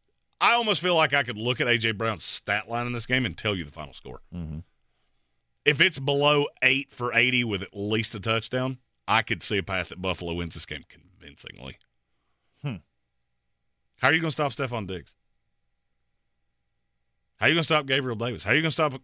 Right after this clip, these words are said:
Speaker 1: Khalil Shakir?
Speaker 2: It, p-, turn over Josh Allen four times.
Speaker 1: That's, that's the only path.
Speaker 2: Mm-hmm.
Speaker 1: And I don't think that's gonna happen because your linebackers aren't good. Your linebackers aren't good, and Josh Allen is going to run it down your throat. He's going to do the same thing to you that you do to other teams.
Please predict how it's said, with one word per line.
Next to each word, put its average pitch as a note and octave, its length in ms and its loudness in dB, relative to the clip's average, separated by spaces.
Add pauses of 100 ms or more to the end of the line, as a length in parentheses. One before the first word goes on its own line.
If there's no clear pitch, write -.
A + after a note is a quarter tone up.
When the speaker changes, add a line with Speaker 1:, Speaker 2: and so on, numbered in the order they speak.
Speaker 1:
Khalil B2+ 340 2
Shakir? B2+ 480 -2
Speaker 2:
It, A#2 120 -10 (100)
p-, G#2 120 -18 (120)
turn A2 240 -4
over F#2 200 -4
Josh E2+ 300 -6
Allen F2 260 -6
four F#2 220 -6
times. F#2 100 -4
Speaker 1:
That's, - 640 0 (580)
that's E2 320 -4
the F#2 280 -6
only F2 380 -4
path. E2+ 280 -8 (140)
Speaker 2:
Mm-hmm. F2+ 240 -14 (800)
Speaker 1:
And B2+ 160 4
I G2 100 0
don't G2 340 -6
think G#2 200 -4
that's F#2+ 160 -6
gonna G#2+ 140 -2
happen B2 260 2
because G#2+ 200 -4
your C#3 120 2
linebackers B2 520 -2
aren't - 160 -20
good. C2+ 200 -16 (840)
Your F2 120 -4
linebackers E3 540 2
aren't F#3+ 200 0
good, B2 320 2
and G#2 120 -2
Josh F#2+ 300 0
Allen G2+ 260 -2
is A2 120 -6
going F#2 220 -4
to C3 100 -6
run F2 200 -4
it - 80 -14
down E2 180 -8
your G#2+ 80 -6
throat. D3+ 240 0
He's D#3+ 220 2
going E3+ 200 2
to D#3+ 60 -4
do C#3 200 4
the A#2+ 80 -4
same E3 260 4
thing F3 240 -2
to D#3 60 -4
you A#2+ 300 0
that A2 180 -6
you A2+ 200 2
do A#2 220 2
to A2 140 -4
other F#2+ 180 -4
teams. F2 300 -14